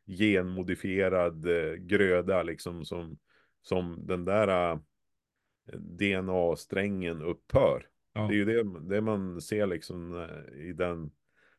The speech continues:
Speaker 1: det utsäde som säljs till, eh, till fattiga länder. Ja,
Speaker 2: Mm.
Speaker 1: det, det, man kan bara så det en gång. Det är
Speaker 2: Mm.
Speaker 1: liksom, går inte att ta tillvara, och det är inte det naturliga. Det är inte det, det skapelsemässiga.
Speaker 2: Just det.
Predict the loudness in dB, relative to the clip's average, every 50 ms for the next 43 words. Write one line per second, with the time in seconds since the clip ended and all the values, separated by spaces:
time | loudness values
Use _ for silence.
0 | _ _ 2 4 4 2 0 0 2 4 4 4 4 2 -2 -6 -8 -4 0 2
1 | 2 2 2 0 -4 -8 -14 -16 -14 _ -4 -2 -2 -2 -2 -4 -4 -4 -6 -6
2 | -8 -10 -12 -14 -16 -16 -18 -18 -18 -20 -20 -20 _ _ _ _ _ _ _ _
3 | _ -12 -8 -2 -2 -2 -2 -2 _ -2 0 0 2 0 0 -2 -2 -4 -6 -6
4 | -6 -10 _ _ _ _ _ -2 4 6 6 6 6 4 0 -6 -12 -14 -14 _
5 | _ _ -6 -4 -2 -2 0 2 4 4 4 4 2 0 0 0 0 0 0 -2
6 | -2 -4 -4 -4 -4 -2 -2 -2 -2 -4 -8 -8 -10 _ _ _ _ -4 -2 0
7 | 2 0 0 -2 -6 -4 -2 0 -2 0 0 -2 0 2 2 2 2 2 2 4
8 | 4 4 4 4 4 2 2 2 0 0 0 -2 0 0 0 0 0 0 -2 -2
9 | -2 0 0 -2 -4 -6 -8 -6 -4 -4 -4 -6 _ _ _ _ _ _ _ _
10 | _ 0 0 2 2 2 2 2 2 2 0 -2 -8 -10 _ _ _ _ _ _
11 | _ -6 -6 -2 4 6 6 6 6 4 -2 -6 -4 -4 -4 -4 -4 -4 -4 -2
12 | -2 -2 -4 -6 _ _ _ _ _ _ _ _ _ _ _ _ 0 2 2 2
13 | 2 0 0